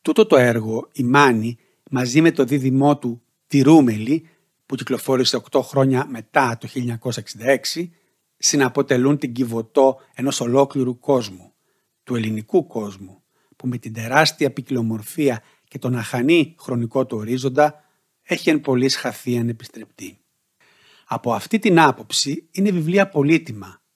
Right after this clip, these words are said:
αληθινό κεφάλαιο για εμάς τους Έλληνες. Και είμαστε τυχεροί που και αυτά, όπως και τα άλλα βιβλία του Πάτρικ Λι Φέρμορ, εκδίδονται ξανά τα τελευταία χρόνια.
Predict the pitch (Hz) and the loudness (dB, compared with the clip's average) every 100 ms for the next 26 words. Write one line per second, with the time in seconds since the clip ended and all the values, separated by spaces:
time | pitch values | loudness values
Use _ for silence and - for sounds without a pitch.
0 | _ - 127 127 131 175 - - - 175 | _ -6 -6 -4 0 0 0 -6 2 6
1 | 160 120 107 107 104 107 - - 117 104 | 6 2 -4 -8 -10 -12 -14 -12 -10 -12
2 | 101 101 - - _ _ _ _ _ _ | -14 -12 -12 -14 _ _ _ _ _ _
3 | - 160 175 196 185 - 127 139 185 143 | 0 2 2 0 -2 -2 0 4 2 0
4 | 113 110 - 160 123 127 _ _ _ - | -6 -10 -2 0 0 -2 _ _ _ -8
5 | 147 - 135 120 147 190 131 110 110 123 | -8 -4 -2 2 6 6 4 0 -6 -8
6 | 113 113 135 123 - 113 117 117 - 131 | -8 -10 -8 -8 -10 -18 -14 -14 -10 -6
7 | 147 147 147 _ _ _ - 131 131 160 | 0 -2 -2 _ _ _ -10 -6 0 2
8 | 151 127 - 117 117 135 123 - 104 110 | 2 0 -4 -2 0 -2 -2 -10 -16 -18
9 | - 104 101 107 104 98 | -18 -20 -20 -18 -18 -20